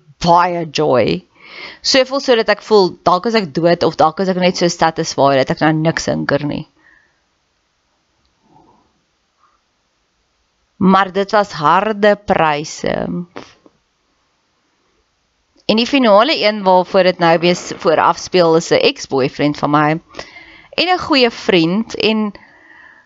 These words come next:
ek is al vir nege jaar lank op hierdie verskriklike, intense geestelike reis. En verlede week het ons hierdie gesprek gehad, en hy is nou vir een jaar lank op hierdie reis, en ek weet hoe voel dit op een jaar.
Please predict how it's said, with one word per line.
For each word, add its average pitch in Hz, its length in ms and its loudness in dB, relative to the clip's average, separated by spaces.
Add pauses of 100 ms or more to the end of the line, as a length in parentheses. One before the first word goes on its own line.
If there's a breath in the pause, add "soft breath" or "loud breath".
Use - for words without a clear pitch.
(160 loud breath)
ek 381 260 -4
is 415 80 -4
al 415 80 0
vir 359 140 0
nege 208 440 2
jaar 175 320 4
lank 175 280 0
op 180 120 -6
hierdie 180 640 2 (160)
verskriklike, 233 680 0
intense 196 560 -2
geestelike 170 580 -2
reis. - 680 -4 (800 soft breath)
En 240 140 -2
verlede 262 440 2
week 262 140 0
het 269 100 -4
ons 247 140 0
hierdie 220 160 0
gesprek 226 600 -2
gehad, 151 440 2
en 180 160 0
hy 156 100 2
is 226 120 -6
nou 262 100 2
vir - 160 -6
een 214 240 0
jaar 175 360 4
lank 151 280 -4
op - 80 -12
hierdie 143 240 0
reis, - 400 -4
en 247 80 0
ek 311 160 -2
weet 381 220 -2
hoe 254 100 -2
voel 185 200 2
dit 160 100 -2
op - 100 -8
een 156 240 0
jaar. 139 380 0